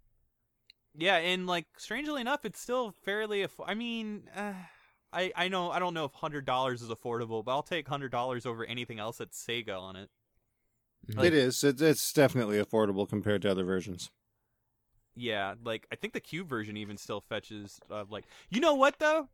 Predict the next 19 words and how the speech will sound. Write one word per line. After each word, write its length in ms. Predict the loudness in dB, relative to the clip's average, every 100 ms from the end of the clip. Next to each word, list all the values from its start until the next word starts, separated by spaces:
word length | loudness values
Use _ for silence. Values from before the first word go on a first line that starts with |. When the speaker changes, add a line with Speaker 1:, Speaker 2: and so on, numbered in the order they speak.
| _ _ _ _ _ 0
Speaker 1:
And 220 | 0 2
you 200 | -2 -4
will 320 | 0 2 2 0
disagree 380 | -4 -6 -4
with 120 | -4 -2
me, 100 | -2
and 120 | 0
we've, 240 | -2 -2
we've 200 | -4 -6
went 200 | -2 -2
round 260 | -2 -2 -2
and 80 | -2
round 180 | -2 -2
on 80 |
this 100 | -6
before, 440 | -10 -8 -6 -4 -4
but, 320 | -2 -2 -2 -6 _ _ _ -12
uh, 60 | -10
fuck 280 | -4 0